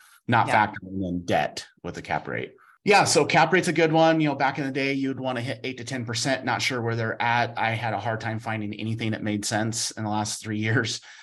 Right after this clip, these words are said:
Speaker 1: Um, but look at the net from operations divided by the purchase price. That would give your cap rate. And you're gonna be able to know all this before you actually buy the property, right? So you can do your homework to make sure it makes sense. The real
Speaker 2: So
Speaker 1: estate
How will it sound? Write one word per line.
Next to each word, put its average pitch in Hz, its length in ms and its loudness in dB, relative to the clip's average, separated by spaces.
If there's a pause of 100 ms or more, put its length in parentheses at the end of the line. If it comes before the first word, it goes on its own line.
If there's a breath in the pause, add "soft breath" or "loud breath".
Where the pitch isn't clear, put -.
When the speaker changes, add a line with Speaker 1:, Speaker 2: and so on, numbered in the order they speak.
(200 loud breath)
Speaker 1:
Um, 107 640 2
but 117 400 0 (240)
look 147 260 -2
at 147 120 -2
the 147 120 -2
net 131 240 -2
from 131 120 -6
operations 120 580 -4
divided 110 340 -4
by 107 100 -2
the 101 60 -6
purchase 113 340 -6
price. 104 340 0
That 90 140 -2
would 95 120 -4
give 98 140 -4
your 85 140 -6
cap 107 280 0
rate. 95 120 0
And 117 80 0
you're 147 100 4
gonna 196 120 2
be 180 160 4
able 165 160 4
to 131 80 2
know 135 280 2
all 104 200 2
this 104 320 -2
before 113 340 -8
you 110 120 0
actually 107 260 -2
buy 95 200 -2
the 78 80 -8
property, - 560 -6 (880 soft breath)
right? 110 200 2
So 123 100 0
you 127 100 4
can 113 180 2
do 123 160 0
your 113 160 2
homework 98 400 -2
to 98 100 -6
make 98 180 -4
sure 110 160 -2
it - 60 -6
makes 90 200 -4
sense. 104 280 -2
The 90 80 -4
real 262 160 4
Speaker 2:
So 247 140 6
Speaker 1:
estate - 200 -4